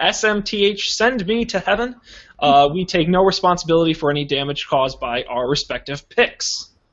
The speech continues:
Very cool. All right. Uh, and with that, I'm gonna move on to my pick. Uh, and as I always say, um, I like to solve a problem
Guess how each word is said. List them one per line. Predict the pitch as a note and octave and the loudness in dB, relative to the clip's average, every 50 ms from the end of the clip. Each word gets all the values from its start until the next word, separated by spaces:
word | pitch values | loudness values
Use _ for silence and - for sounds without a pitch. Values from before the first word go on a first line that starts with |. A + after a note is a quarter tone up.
| _ _ _ - _ _ _ _ _ _ _ _ _ _ _ _ _ _ _ _ _ _ _ _ _ _ _ _ _ - | _ _ _ -20 _ _ _ _ _ _ _ _ _ _ _ _ _ _ _ _ _ _ _ _ _ _ _ _ _ -14
Very | - F#3 E4 | -12 -10 -10
cool. | - - G4+ F#4+ - - _ _ - | -8 -8 -10 -10 -10 -14 _ _ -2
All | E3 G3 | 0 2
right. | A3+ A#3 F3 - - _ _ - _ _ _ _ _ - | 2 0 -2 -4 -8 _ _ -20 _ _ _ _ _ 0
Uh, | F3 F3 F3 F3 F3 F3 D#3 - - | 4 6 6 6 6 6 4 0 -2
and | - F3 F3 | -4 -2 0
with | F3 F3 D#3+ | 0 0 0
that, | G3 A3 B3 B3+ A#3+ - | 0 0 0 0 -2 -2
I'm | F3+ G3+ A#3 B3 | -2 -2 0 0
gonna | A3+ A3 G#3 | -2 -4 -4
move | G#3 G3+ G3 F3 | -2 -4 -2 0
on | G3 F#3+ F#3+ G3 G3 | 0 2 2 0 -2
to | G3 - - A3 | -4 -6 -6 -4
my | G#3+ A3+ C4 D#4+ E4+ | -2 0 0 0 0
pick. | - B3 - - - - - _ _ _ _ _ _ _ _ _ _ _ - | 0 -4 -4 -6 -6 -18 -20 _ _ _ _ _ _ _ _ _ _ _ -4
Uh, | F3 E3+ F3 E3+ E3 | -2 0 0 0 0
and | E3+ E3+ F3 | -2 -2 0
as | F3 G3 D#4 G#3 G#3 | 0 0 0 2 2
I | F#3 E3 - - | 0 0 0 -2
always | - F3 F3 F3+ G3+ G#3 A3 G#3+ - - | -2 -2 0 0 -2 -4 -4 -6 -8 -6
say, | - F3 D3 C3+ B2+ B2+ B2+ B2+ - _ _ _ _ _ _ _ - | -4 -2 -2 -2 -2 -4 -6 -8 -10 _ _ _ _ _ _ _ -2
um, | D3 D3 D3 C#3+ C#3 C#3 C3+ _ - | 2 4 4 4 2 0 -4 _ -2
I | - D#3+ E3 F#3 G3+ | 0 2 2 2 2
like | F#3+ F3+ F3+ F3 E3+ - - | 2 2 2 0 0 -4 -8
to | - - C#3 | -10 -8 -8
solve | - - - - D#3+ D3+ D#3 D#3+ D#3+ E3 F3 E3+ - _ | -8 -8 -8 -2 0 2 2 2 2 0 0 -2 -6 _
a | - E3+ | -10 -10
problem | E3+ - _ - F3 C#3+ B2+ B2+ A#2+ A2+ C#2+ B1+ - | -10 -10 _ -6 -4 -4 -4 -4 -8 -10 -16 -20 -20